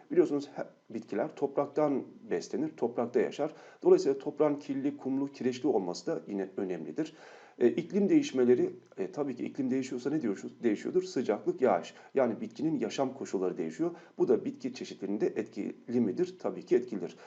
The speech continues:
Ama delta ovalarının fazla ya da az olmasının bitki çeşitliliğinin fazla ya da az olmasında bir etkisi yoktur arkadaşlar.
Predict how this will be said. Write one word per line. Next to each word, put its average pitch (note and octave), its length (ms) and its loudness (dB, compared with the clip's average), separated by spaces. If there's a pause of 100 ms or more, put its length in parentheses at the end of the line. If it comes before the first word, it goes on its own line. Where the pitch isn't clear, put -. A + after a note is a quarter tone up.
(180)
Ama F3+ 260 4
delta D#3 300 4
ovalarının D#3+ 380 4
fazla A2+ 460 4
ya B2 100 6
da G2 220 2
az D3 180 2
olmasının A#2+ 540 0 (220)
bitki D#3+ 260 -4
çeşitliliğinin A#2 420 -4
fazla A#2 360 4
ya C#3 100 0
da - 140 0
az B2 120 6
olmasında G2 460 0
bir D3 120 4
etkisi F3 520 -2
yoktur G#2+ 320 0
arkadaşlar. A#2 520 -2